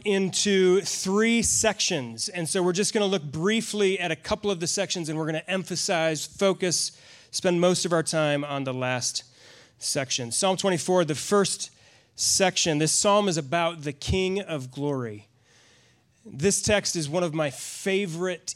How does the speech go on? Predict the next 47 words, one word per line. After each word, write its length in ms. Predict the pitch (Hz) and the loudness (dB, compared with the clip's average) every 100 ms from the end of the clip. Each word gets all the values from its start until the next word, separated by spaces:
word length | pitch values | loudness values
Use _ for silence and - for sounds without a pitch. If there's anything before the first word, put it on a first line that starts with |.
| - | -8
Easter 480 | 185 180 - 175 151 | -8 -6 -6 -6 -6
texts 680 | - - 160 - - - | -4 0 0 0 -6 -6
in 240 | - 190 156 156 | -4 -2 -2 -2
all 240 | 151 151 | 0 0
of 120 | 135 | -2
Scripture. 440 | - - 135 - 117 | -4 -4 -4 -4 -6
The 140 | 123 | -8
King 480 | 127 - 202 196 202 | -6 0 2 4 0
of 300 | 190 165 135 | -2 -6 -4
Glory, 580 | 151 147 139 123 113 110 | -2 0 2 0 -2 -2
Psalm 300 | - 170 165 | 0 0 0
twenty-four, 480 | - 160 - 165 135 | 0 -2 0 -2 0
verse 280 | 147 131 | 0 -2
one. 420 | 156 147 127 117 - - - - - - - _ - | -2 -2 -2 -4 -10 -20 -20 -20 -20 -20 -20 _ -6
"The 160 | 147 - | -2 2
earth 240 | 202 190 180 | 4 4 4
is 140 | 147 | 2
the 120 | 170 | 2
Lord's 420 | 156 170 175 170 | 4 4 6 4
and 120 | 151 139 | 0 -2
the 40 | |
fullness 600 | - - 175 170 151 - | -2 0 2 4 2 2
thereof, 760 | 147 151 147 147 127 117 117 | 2 2 4 4 2 0 -4
the 140 | 123 131 | -4 -4
world 580 | 123 165 170 165 147 165 | 0 2 4 4 2 -2
and 240 | 156 131 | -6 -2
those 300 | 147 151 143 | 0 2 2
who 120 | 156 | -2
dwell 360 | 135 139 143 135 | -2 0 2 2
therein, 480 | 139 131 135 127 120 | 0 0 0 -2 -4
for 180 | 139 | -6
he 160 | 131 143 | -4 -2
has 200 | 131 127 | -2 -4
founded 560 | - 170 170 202 185 170 | -4 0 2 2 0 0
it 160 | 165 170 | -2 -4
upon 440 | 143 - 165 160 | -10 -4 -2 0
the 100 | 139 | -2
seas 580 | - - 165 147 135 - | -2 0 0 0 -2 -4
and 180 | 170 139 | -8 -4
established 840 | - - 170 151 156 156 127 - | -2 -2 0 0 0 -2 -4 -4
it 180 | 135 131 - | -8 -8 -14
upon 360 | 131 151 139 | -8 -6 -4
the 100 | 131 | -4
rivers." 440 | 131 127 120 113 135 | -4 -4 -8 -10 -6
You 140 | 196 | -2
either 220 | 220 208 | 2 0
believe 760 | 156 175 175 233 240 285 269 | 0 -2 2 4 4 4 2